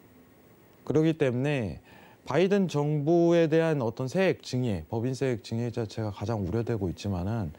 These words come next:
크게 이십일 년도에 우려할 사항은 아니다.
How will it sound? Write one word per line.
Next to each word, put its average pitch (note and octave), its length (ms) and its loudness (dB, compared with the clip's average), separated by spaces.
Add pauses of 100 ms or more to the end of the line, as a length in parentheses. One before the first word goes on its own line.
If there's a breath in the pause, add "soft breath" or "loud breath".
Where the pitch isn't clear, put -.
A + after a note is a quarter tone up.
(280 loud breath)
크게 F3+ 540 0
이십일 A#2 440 0
년도에 C#3+ 500 0
우려할 A2+ 380 -2
사항은 D3+ 320 -2
아니다. F#2 500 -2